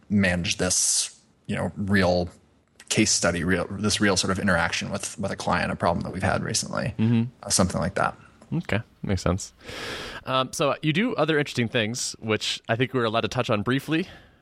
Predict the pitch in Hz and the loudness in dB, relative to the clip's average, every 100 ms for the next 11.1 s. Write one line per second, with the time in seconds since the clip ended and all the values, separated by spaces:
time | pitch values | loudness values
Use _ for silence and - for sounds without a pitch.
0 | _ - - 107 107 - 135 - - - | _ -14 -4 0 0 2 4 4 2 -12
1 | 110 - - - - - 139 107 - 123 | -12 -12 -12 -10 -10 -4 0 0 0 0
2 | 113 - - 160 147 143 - 135 151 135 | 0 0 0 0 2 2 2 2 2 2
3 | 117 113 107 104 104 120 113 110 - - | 4 4 4 2 2 0 0 0 -2 0
4 | 101 95 95 90 90 92 92 - 113 127 | 0 0 -2 -4 -2 -4 -6 -10 -2 0
5 | 123 107 107 - 85 - 104 120 123 107 | 2 2 0 -2 -6 -6 -2 0 2 2
6 | - 135 135 120 107 101 104 101 104 90 | 0 -2 -2 -2 0 0 2 0 0 -4
7 | 92 95 98 110 110 98 104 - 95 92 | -6 -6 -2 2 4 4 0 0 -2 0
8 | 107 90 90 117 _ _ - 104 101 98 | 0 2 -2 -4 _ _ -4 0 2 0
9 | 127 131 135 170 151 127 110 104 95 104 | 0 -2 0 0 0 0 0 0 0 -4
10 | - 165 170 190 208 104 117 156 180 - | -2 -2 0 -2 -2 -2 -2 -2 -8 -8
11 | - | -14